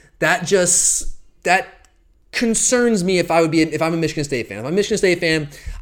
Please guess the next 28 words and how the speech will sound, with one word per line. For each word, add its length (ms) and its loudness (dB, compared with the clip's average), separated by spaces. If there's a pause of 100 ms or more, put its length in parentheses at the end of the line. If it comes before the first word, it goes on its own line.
I'm 140 0
still 440 2
highly, 600 0
highly 280 -2
concerned. 300 -2
They'll 100 0
be 140 -2
better, 800 2
but 340 0 (600)
how 260 0
much 320 4
better? 280 -8 (320)
And 160 2
then 160 6
there's 240 2
the 80 6
schedule. 400 0 (100)
You 100 -6
got 220 2
at 240 4
Michigan 560 0
and 340 -2
you 60 -4
got 160 2
Ohio 300 2
State 220 2
at 80 -2
home. 180 -8